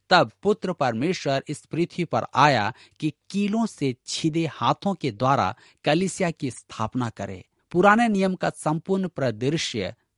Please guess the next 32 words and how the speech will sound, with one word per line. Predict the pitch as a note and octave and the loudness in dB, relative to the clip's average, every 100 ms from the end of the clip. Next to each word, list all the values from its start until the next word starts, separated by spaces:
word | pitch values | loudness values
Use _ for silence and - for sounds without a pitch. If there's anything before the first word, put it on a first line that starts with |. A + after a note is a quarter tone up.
| _ | _
पशु | C#3 - G3+ | 0 2 2
बलि | D#3 D3+ F3+ | 4 2 0
के | D#3+ | -2
लहू | C3 A2+ B2 F3+ | -2 -2 0 0
द्वारा | D#3 A#2+ A2+ C3 D#3 _ - | 4 4 6 2 0 _ 6
पापों | D#3 F3+ G#3+ | 6 6 0
की | - D#3+ | 0 -4
क्षमा | - D3+ C#3 C3 | -2 0 0 -2
प्रकट | - A2+ B2+ B2 | -2 -4 -4 -8
करता | - F#2+ - C3+ | -8 -8 -6 -6
है, | A#2 F#2 _ _ _ _ | -6 -12 _ _ _ _
परंतु | F3 G#3 G3+ A3 - - | 4 4 4 -2 -2 -6
उससे | F#3 - F3+ G2+ - _ - | -6 -4 -4 -4 -8 _ -2
पापों | C#3+ F#3 A#3+ | 0 2 0
की | A3+ G3+ | 0 -4
क्षमा | F3 C#3+ B2+ C3+ | -2 0 0 0
संभव | - A2 G#2 A2 | -2 -6 -4 -6
नहीं | A2 A#2 G#3 | -6 -4 -4
थी। | - F3 A2 - _ _ _ | -2 -6 -6 -12 _ _ _
केवल | - A#3 G#3 F#3 | 0 4 4 2
प्रभु | F#3+ C3+ B2+ C3 | 0 -2 0 -2
यीशु | A#2 E3+ - F3 | 0 -2 -2 -4
ही | C3+ B2+ C3 - - | -2 -4 -4 -12 -6
इस | F#3+ - | -4 -4
कार्य | - D3 F3+ F#3 | -4 -2 0 0
को | E3 | -2
पूरा | D3 B2+ B2+ C3 | -2 0 0 0
कर | - A2 | -4 -6
पाया। | - G#2+ A2 F#2 - _ _ _ _ | -4 -2 -2 -6 -14 _ _ _ _
इब्रानियों | D#3+ C#3 D3 E3+ G#3 A3+ | -2 2 4 4 2 0
का | D#3+ | 0
लेखक | B2+ A2+ - | 0 -2 -2